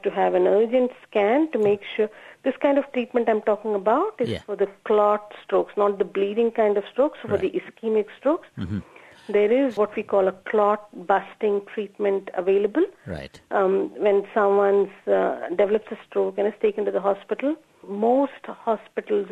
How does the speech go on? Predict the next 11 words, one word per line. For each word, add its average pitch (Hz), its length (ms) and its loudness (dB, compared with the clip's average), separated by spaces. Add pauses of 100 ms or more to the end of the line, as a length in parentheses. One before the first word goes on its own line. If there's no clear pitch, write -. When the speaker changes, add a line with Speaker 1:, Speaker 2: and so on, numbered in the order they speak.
Speaker 1:
in 208 160 0 (100)
Sydney, 226 460 -2
uh, 190 180 2 (120)
at - 240 0
least 202 140 -8
the 196 80 -4
large 190 340 -2 (100)
ones, 381 140 4 (320)
they 202 300 4
have, 196 520 0
um, 190 200 0